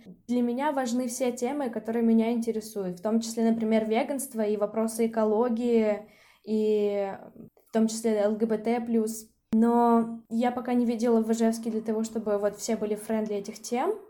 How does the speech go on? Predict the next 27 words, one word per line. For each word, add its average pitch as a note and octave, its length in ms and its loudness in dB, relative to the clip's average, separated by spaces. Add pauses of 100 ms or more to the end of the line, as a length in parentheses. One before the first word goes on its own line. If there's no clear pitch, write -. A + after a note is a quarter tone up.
(400)
а, G3 480 -4
хотя A#3 320 -2
есть A#3 400 0
какие-то G#3+ 760 -4 (420)
платформы A#3+ 500 0
для A3 120 2
того, A3 180 -2
чтобы A3 280 -2
им G#3+ 140 0
развиваться. G3+ 800 -4 (200)
То G3+ 100 -8
есть G3+ 200 -8
есть G#3+ 300 -2
и G3 280 -2
з-, F#3+ 240 -12
э, - 180 -12 (500)
зоозащитные A3+ 840 0
какие-то A#3+ 340 -6
движения, A3 600 -2
есть G3 240 -8
магазины G#3 600 -4
веганские, A3+ 800 -4 (280)
вегетарианские, G#3 840 -2 (680)
а, G3 180 -8
что - 160 0
уже A3 260 2
здорово. F#3 600 -2